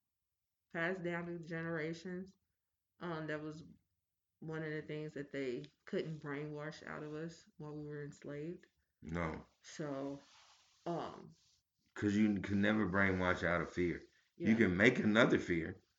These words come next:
Speaker 2: but you can never brainwash out of fear. A
Speaker 1: Yeah.
Speaker 2: fear is always gonna be there forever.
Speaker 1: Yeah, so that's something that we
Speaker 2: Even if you overcome it.
Speaker 1: So that element was something that we just didn't really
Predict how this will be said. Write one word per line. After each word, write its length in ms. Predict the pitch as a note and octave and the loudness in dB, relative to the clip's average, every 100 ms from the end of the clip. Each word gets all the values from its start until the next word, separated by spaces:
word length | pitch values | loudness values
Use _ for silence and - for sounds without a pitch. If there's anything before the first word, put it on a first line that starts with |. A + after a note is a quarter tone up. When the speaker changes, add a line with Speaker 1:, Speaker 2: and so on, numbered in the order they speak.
| _ _ - | _ _ -2
Speaker 2:
but 180 | F2+ - | 0 0
you 80 | F2+ | 0
can 160 | F#2 | 2
never 260 | G2 F#2 F2 | 4 4 4
brainwash 600 | F2 G2+ G#2+ G2 F2+ F2+ | 4 6 6 4 2 2
out 200 | F#2 F#2 | 2 2
of 120 | F#2 | 0
fear. 260 | - F#2 D#2+ - _ - | 0 0 0 -8 _ -8
A 40 | |
Speaker 1:
Yeah. 120 | B2 | 0
Speaker 2:
fear 260 | F#2 B2 A2 | 10 12 12
is 80 | E2+ | 10
always 400 | E2+ G2+ F#2+ F#2 | 6 6 4 2
gonna 180 | F#2+ F2+ | 2 2
be 160 | G2 | 4
there 240 | F#2 E2+ D#2 | 4 2 0
forever. 580 | D#2+ D2+ B1+ F2 D#2 - _ _ _ _ _ - | -4 -6 -6 -6 -8 -14 _ _ _ _ _ -16
Speaker 1:
Yeah, 180 | D#3+ C#3+ | -14 -14
so 120 | - | -8
that's 180 | E3 G3 | -6 -4
something 260 | G3+ G3+ F3 | -2 -2 -2
that 160 | E3+ | 2
we 100 | G#2+ | 8
Speaker 2:
Even 180 | B2 B2 | 8 8
if 140 | A2+ A2 | 6 6
you 160 | G#2 | 6
overcome 480 | G2+ F#2 - A#2 D#2+ | 6 4 2 2 0
it. 60 | - _ _ _ _ _ _ _ _ _ _ _ _ _ | -4 _ _ _ _ _ _ _ _ _ _ _ _ _
Speaker 1:
So 160 | - E3+ | -6 -2
that 300 | F3+ G3+ - | 0 0 0
element 560 | F3 G3 G3 G3+ G3 - | 0 0 0 0 -2 -6
was 180 | D#3+ | -8
something 360 | - E3+ D#3+ D#3+ | -6 -6 -6 -6
that 200 | D3+ D3 | -6 -6
we 120 | E3 | -6
just 260 | D3+ C#3+ D3 | -4 -6 -6
didn't 260 | C3 D3 | -8 -8
really 260 | C#3+ D3+ | -14 -16